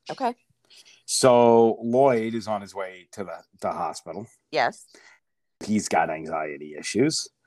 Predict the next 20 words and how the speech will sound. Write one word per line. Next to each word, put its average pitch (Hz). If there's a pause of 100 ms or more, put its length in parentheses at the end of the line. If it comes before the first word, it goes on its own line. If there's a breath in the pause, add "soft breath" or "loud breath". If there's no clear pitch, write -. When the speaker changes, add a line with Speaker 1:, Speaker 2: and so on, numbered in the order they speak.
(440 soft breath)
Speaker 2:
Um, 107 (720)
Katie 131
and 107 (340)
Courtney 104
are 117
trying 101
to 101
pull 110
it 101
all 101
off 101
on 92
their 82
own. 107 (520 soft breath)
These 117
guests, - (260)
they're 123
not 120
the 113
worst, -